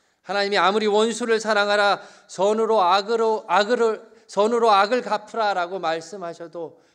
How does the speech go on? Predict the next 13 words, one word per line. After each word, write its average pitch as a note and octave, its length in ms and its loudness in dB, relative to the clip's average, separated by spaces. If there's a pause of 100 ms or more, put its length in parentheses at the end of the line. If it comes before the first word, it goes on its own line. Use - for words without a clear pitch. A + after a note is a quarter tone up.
언제나 F#3 560 -10
자기 D#3+ 320 -12
욕망을 G#3 680 -4
위해서 F3 500 -8 (500)
해결하려는 F#3 840 -4
것은 C#3+ 260 -20
바로 C#3 200 -14
폭력입니다. D3 720 -20 (280)
폭력으로 A#3 520 -2
다 D#3+ 340 -4 (220)
해결하고, E3 540 -4 (240)
해결하라고 D#3 600 -8
그럽니다. G#2 520 -20